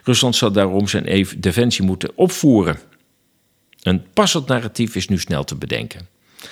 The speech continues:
Als Rusland troepen samentrekt bij de Russisch-Finse grens, is dat de bevestiging dat Fin-,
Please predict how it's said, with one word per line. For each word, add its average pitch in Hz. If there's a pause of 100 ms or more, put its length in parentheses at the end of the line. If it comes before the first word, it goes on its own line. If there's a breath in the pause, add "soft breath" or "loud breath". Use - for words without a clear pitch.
(120)
Als -
Rusland 120
troepen 131
samentrekt 90
bij 76
de 82
Russisch-Finse 98
grens, 190
is -
dat -
de 82
bevestiging 127
dat 95
Fin-, 95